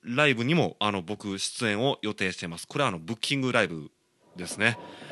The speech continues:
あの、まあ、正直出演者不足やから、まあ、あの、今週も来週も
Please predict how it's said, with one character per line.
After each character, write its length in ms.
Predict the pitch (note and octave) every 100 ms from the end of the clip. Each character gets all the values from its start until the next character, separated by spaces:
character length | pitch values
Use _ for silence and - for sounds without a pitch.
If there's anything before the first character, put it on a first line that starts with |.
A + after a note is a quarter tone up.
| - - -
あ 160 | G#2+ G#2
の、 400 | F#2+ F2+ F2 F2+ - - - - - - -
ま 80 | C#3+
あ、 20 |
正 240 | C3+ D#3 E3+
直 280 | C4 C3+ - -
出 380 | - - - B3
演 120 | C4
者 180 | B3+ A#3
不 120 | G#3+
足 240 | C#4 -
や 80 | C#3+
か 140 | A2+
ら、 260 | A#2+ E3+ G2 - - - -
ま 140 | C3
あ、 20 |
あ 40 | A2+
の、 220 | G2+ G2
今 200 | - B2+
週 140 | B2 C3+
も 120 | C3
来 160 | G#2+ B2
週 160 | -
も 240 | G#2 A#2